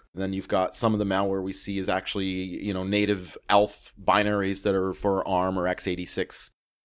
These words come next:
How hard is it to decompile a Java application on Android, right? I mean, it's just Java. How hard can it be? And it turns out it's actually really hard if somebody wants to make it hard.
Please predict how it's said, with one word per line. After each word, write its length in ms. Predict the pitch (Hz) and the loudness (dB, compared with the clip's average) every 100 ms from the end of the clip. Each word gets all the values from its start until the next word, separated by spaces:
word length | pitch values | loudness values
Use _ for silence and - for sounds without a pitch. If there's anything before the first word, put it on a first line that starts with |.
| _ - | _ 4
How 140 | 151 | 6
hard 200 | 139 143 | 6 4
is 80 | 131 | 4
it 120 | 131 | 0
to 60 | 123 | 0
decompile 560 | 123 131 117 120 117 | -2 -2 2 4 4
a 40 | 107 | 4
Java 280 | 107 110 104 | 2 4 2
application 600 | 98 101 95 98 - 98 | 0 -4 -4 -4 -2 -4
on 140 | 98 | -2
Android, 400 | 107 104 92 87 | -2 -2 -4 -4
right? 180 | 95 104 | -2 -2
I 40 | |
mean, 120 | 101 98 | -2 -6
it's 120 | - | -4
just 220 | 127 127 | -4 -2
Java. 360 | 90 104 82 78 | 0 0 0 -2
How 120 | 101 | -2
hard 200 | 107 95 | -2 -4
can 100 | 95 | -10
it 80 | 76 | -8
be? 280 | 113 85 - _ _ - | -8 -10 -16 _ _ -4
And 100 | 123 | -2
it 100 | 117 | 2
turns 260 | 156 120 | 2 4
out 280 | 123 131 - _ | 4 4 2 _
it's 100 | - | 2
actually 320 | 135 - 123 | 2 2 2
really 220 | 113 107 | 2 2
hard 360 | 98 107 92 98 | 2 2 2 -2
if 320 | 101 98 - _ | -2 -4 -4 _
somebody 320 | - 131 113 107 | -4 0 2 4
wants 240 | 104 95 | 4 2
to 80 | 95 | -2
make 200 | 90 98 | -4 -4
it 80 | 82 | -6
hard. 240 | 73 78 | -8 -10